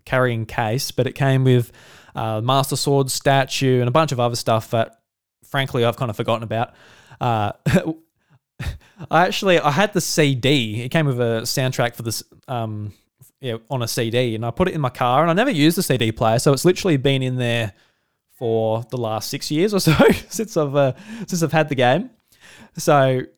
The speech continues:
uh, that, that usually comes on, just, like, the ambient chirping of the birds and that sometimes when I don't have my phone connected to the car. Uh, but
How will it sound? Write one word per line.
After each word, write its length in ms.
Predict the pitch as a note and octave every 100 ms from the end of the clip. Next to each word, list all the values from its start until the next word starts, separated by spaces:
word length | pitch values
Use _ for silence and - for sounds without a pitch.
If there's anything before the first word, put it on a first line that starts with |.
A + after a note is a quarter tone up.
| _
uh, 300 | C#3 A#2+ A#2 D#3
that, 280 | D#3 D3+ D3+
that 260 | C#3+ C3+ C#3+
usually 380 | C#3 C#3 C3
comes 340 | B2 C3+ B2 A#2
on, 200 | A#2 A2+
just, 140 | A#2
like, 180 | A#2 -
the 160 | - B2+
ambient 420 | A#2+ A#2 A#2 A2+
chirping 460 | - C3 A#2 C#3+ B2+
of 120 | A#2
the 60 |
birds 360 | A2 A#2+ C3 B2
and 100 | A#2+
that 140 | A#2+
sometimes 500 | - B2 B2+ A#2+ A#2+
when 100 | B2
I 60 | A2+
don't 180 | B2 A#2
have 140 | A#2
my 120 | A#2
phone 300 | A2 A#2+ A#2+
connected 460 | A2+ A#2+ A2+ A#2 -
to 440 | - A#2 A2+ A2 A2
the 120 | A#2+
car. 320 | B2 A2 F#2+ _ _ _ _ _ _ _ _ C#3
Uh, 180 | C3
but 400 | B2+ D#3+ E3 -